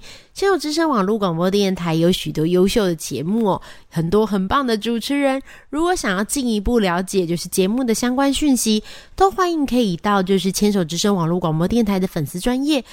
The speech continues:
或是网站里面，都可以像看到就是许多相关的资讯。我们回到就是今天《米娜哈哈记事本》的节目哦，在前面的单元里面，《米娜小日子》跟《花样女孩向前冲》，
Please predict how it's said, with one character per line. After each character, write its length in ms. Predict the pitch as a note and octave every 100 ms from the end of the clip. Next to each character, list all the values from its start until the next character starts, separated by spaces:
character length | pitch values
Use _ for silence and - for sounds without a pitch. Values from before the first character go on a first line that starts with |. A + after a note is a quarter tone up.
| - -
或 100 | D#4+
是 120 | F4+
网 280 | C4+ D3 D3
站 300 | A3 A3+ G#3
里 100 | E3
面， 240 | F#3 A3+
都 120 | G#3
可 160 | - F#3+
以 60 | D#3
像 220 | F#3+ F#3
看 300 | - B3 F#3
到 200 | F3 G3
就 80 | F3
是 220 | F3 G3 - - - -
许 220 | - F3+
多 160 | F#3 G#3+
相 300 | - F#3+ G3
关 160 | G3
的 120 | F3+
资 320 | D3+ - D#3+ E3+
讯。 380 | - G3 F3 - - - _
我 80 | A3+
们 120 | B3
回 180 | C#4+ C4+
到 220 | C#4+ E4
就 160 | C#4+ D4
是 140 | C#4+
今 180 | A#3+ B3+
天 120 | C4+
《米 100 | A#3+
娜 160 | F3 F#3+
哈 140 | F#3+
哈 160 | F#3 F#3+
记 180 | F#3 F#3+
事 180 | E3+ F3
本》 200 | D#3 D3+
的 40 |
节 260 | C#3+ D3+ D3
目 320 | F3+ G3+ F3
哦， 100 | D3+ - - -
在 300 | - G#3+ G3+
前 220 | F#3+ F#3+ F#3
面 240 | A#3 G#3+
的 100 | F3+
单 220 | A3+ B3+
元 200 | B3+ A3
里 120 | G3
面， 320 | F3 A3+ A#3 G3
《米 140 | E3
娜 180 | F#3+ G3
小 200 | F#3+ D#3
日 240 | F#3+ A#3
子》 360 | F#3+ - F#3 - -
跟 200 | - F3+
《花 200 | F#3 A#3+
样 160 | C#4 D4+
女 80 | C4
孩 180 | A#3 A3+
向 180 | D4
前 240 | C4 B3+ B3
冲》， 220 | D4 D4+